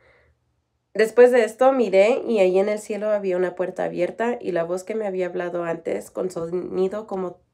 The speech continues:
de trompeta me dijo, 'Sube acá, voy a mostrarte lo que tiene que suceder después de esto'".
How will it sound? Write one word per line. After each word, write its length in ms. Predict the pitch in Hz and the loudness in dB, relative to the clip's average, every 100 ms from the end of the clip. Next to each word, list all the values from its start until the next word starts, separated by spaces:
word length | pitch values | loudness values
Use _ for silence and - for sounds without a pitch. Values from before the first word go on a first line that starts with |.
| _ | _
de 120 | 180 | -6
trompeta 640 | 180 165 165 170 208 233 - - _ _ | -4 -8 -6 -6 -4 -4 -8 -20 _ _
me 160 | 180 180 | 0 0
dijo, 480 | 175 - 214 240 - _ _ | -2 -8 -6 -6 -8 _ _
'Sube 360 | - - 196 220 | -12 -8 -2 -2
acá, 440 | 214 202 220 285 | 0 2 2 0
voy 160 | 185 190 | -4 -2
a 80 | 196 | -2
mostrarte 480 | 190 185 185 214 | -4 -6 -8 -8
lo 160 | 202 190 | -10 -8
que 80 | 170 | -10
tiene 340 | 165 175 185 | -6 -4 -4
que 140 | 185 185 | -4 -12
suceder 560 | - 160 165 165 165 | -12 -10 -6 -6 -6
después 400 | 165 165 - 160 | -8 -12 -8 -8
de 100 | 156 | -8
esto'". 320 | - - - | -12 -16 -20